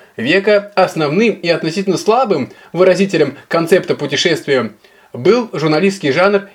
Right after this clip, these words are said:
"Известий с военных действий", так называемых "реляций".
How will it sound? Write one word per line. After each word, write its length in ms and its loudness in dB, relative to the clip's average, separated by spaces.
"Известий 640 -2
с 120 -8
военных 400 0
действий", 520 -6
так 140 -8
называемых 720 -2
"реляций". 680 -2